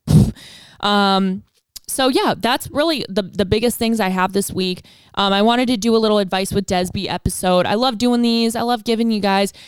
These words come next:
just, like, little advice. It doesn't, it's not serious. It's not crazy.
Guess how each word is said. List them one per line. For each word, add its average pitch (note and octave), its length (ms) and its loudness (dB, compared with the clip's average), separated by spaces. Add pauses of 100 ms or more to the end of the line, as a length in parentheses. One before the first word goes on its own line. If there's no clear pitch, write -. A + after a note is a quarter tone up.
(140)
just, - 200 -4
like, G#4 180 -2 (140)
little D#4+ 300 0
advice. G3 500 0
It G#3+ 80 -8
doesn't, D4 320 -2
it's - 180 -4
not D#4 240 -4
serious. B3 760 0
It's A3 120 -8
not C4 200 -6
crazy. G3+ 640 -2